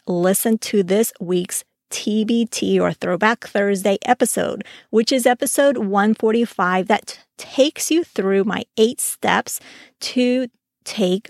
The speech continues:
for a mid-year review. And you can listen to that at jenhemphill dot com forward slash one forty-five. That's jenhemphill dot com forward slash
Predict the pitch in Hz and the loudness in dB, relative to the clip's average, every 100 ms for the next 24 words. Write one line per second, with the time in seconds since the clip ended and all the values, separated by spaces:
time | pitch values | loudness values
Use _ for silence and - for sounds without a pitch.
0 | - - 277 285 - 247 208 202 196 175 | -6 0 0 0 2 2 4 2 0 0
1 | 202 202 214 185 180 175 180 214 208 190 | 0 2 0 0 -2 -2 2 4 4 2
2 | 208 190 196 - 226 - 254 220 185 196 | -4 -2 -2 0 -2 0 0 2 0 -2
3 | 226 190 - - - - - 208 214 214 | -2 -2 -4 -12 -20 -18 -8 0 2 2
4 | 190 208 - 214 196 190 - - 214 208 | 2 0 0 -2 0 -2 -2 -6 0 0
5 | 208 208 - 208 202 202 196 - 170 190 | 0 -2 -6 -2 2 2 0 -4 -4 -4
6 | - _ _ _ 214 180 196 220 247 294 | -8 _ _ _ -4 2 4 4 2 -2
7 | _ - 240 254 202 - - 208 196 196 | _ -2 0 0 -2 -2 -2 -2 -2 -4
8 | - - 208 196 196 185 202 190 214 202 | -10 -4 0 2 0 -2 -2 -4 -6 -4
9 | 202 202 - - 220 247 311 _ - - | -4 -4 -6 -4 -2 -2 -4 _ -8 -2
10 | 302 269 190 - 190 190 | 0 0 0 0 0 0